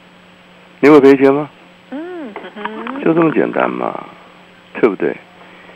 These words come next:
Speaker 1: 你到今天还满手电子股，那你要怪谁呢？哦，该讲的我都讲了。
Speaker 2: 嗯，嗯。
Speaker 1: 我已经讲了，今年我从年初就警告你了嘛，电子股筹码转空。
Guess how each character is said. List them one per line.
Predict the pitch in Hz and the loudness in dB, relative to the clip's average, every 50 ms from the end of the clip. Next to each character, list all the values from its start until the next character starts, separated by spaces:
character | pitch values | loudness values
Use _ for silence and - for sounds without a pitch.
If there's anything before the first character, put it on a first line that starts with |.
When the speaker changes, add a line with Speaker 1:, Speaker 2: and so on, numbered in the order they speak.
| - - - - - - - - - | -20 -20 -20 -20 -20 -20 -20 -14 -6
Speaker 1:
你 | - 113 113 117 | -2 -2 0 2
到 | 120 180 175 156 | 4 6 6 6
今 | 131 160 160 | 6 6 6
天 | 160 160 151 | 8 6 6
还 | 143 | 6
满 | 139 139 135 139 147 | 6 6 6 6 6
手 | 131 104 | 4 4
电 | 95 110 139 131 110 | 4 4 4 2 2
子 | 92 98 107 | 2 -2 -6
股， | 107 107 90 90 | -4 -2 -2 0
那 | 98 104 | 0 2
你 | 95 82 | 2 0
要 | 82 85 80 | 0 -2 0
怪 | - 104 95 82 - - | 0 0 0 0 -2 -4
谁 | - 58 60 | -6 -6 -4
呢？ | 62 62 58 60 - - - _ - - - - - - - - - - - - - - - - - - - - - - | -6 -8 -12 -14 -18 -20 -20 _ -20 -20 -20 -20 -20 -20 -20 -20 -20 -20 -20 -20 -20 -20 -20 -20 -20 -20 -20 -20 -14 -8
哦， | - 60 60 - - - - - - | -6 -4 -4 -4 -6 -10 -14 -6 0
该 | - 139 143 | 2 2 4
讲 | 139 - 104 87 95 | 4 4 2 2 2
的 | 98 | 2
我 | 90 73 | 0 0
都 | - 95 98 | 0 -2 -2
讲 | - - 65 52 | -2 -4 -6 -6
了。 | 52 - - - - - - _ - | -6 -8 -14 -18 -20 -20 -20 _ -16
Speaker 2:
嗯， | 277 339 349 269 - - - - - | -14 -14 -14 -16 -18 -20 -20 -20 -20
嗯。 | 381 - - - - - - - - - - | -20 -20 -20 -20 -20 -20 -20 -20 -14 -8 -4
Speaker 1:
我 | - 151 | 0 0
已 | 170 | 2
经 | 185 180 | 0 0
讲 | - - - - | 0 0 0 0
了， | 71 73 - - | 0 -4 -2 2
今 | 135 156 160 | 4 4 6
年 | 135 120 131 | 6 6 6
我 | 123 98 | 4 4
从 | - 107 113 127 | 2 2 2 2
年 | 120 110 117 131 | 4 2 2 0
初 | - - 139 | 0 -2 0
就 | 131 135 117 | 0 0 0
警 | - - 65 57 | 0 -2 -6 -4
告 | 55 87 87 73 | -2 -2 -2 -2
你 | 58 58 53 | -2 -4 -8
了 | 50 57 | -10 -10
嘛， | 57 53 50 - - - - - - - - - - - - - - - - - - - - | -12 -12 -14 -16 -20 -20 -20 -20 -20 -20 -20 -20 -20 -20 -20 -20 -20 -20 -20 -20 -20 -6 0
电 | - 135 117 95 | 4 4 4 4
子 | 92 107 | 2 0
股 | 98 92 82 - | 0 0 -2 -2
筹 | - - 87 | -2 -4 -2
码 | 87 90 82 85 | 0 0 0 0
转 | - - 62 60 - | 0 -4 -8 -8 -10
空。 | - - 64 - | -12 -10 -10 -12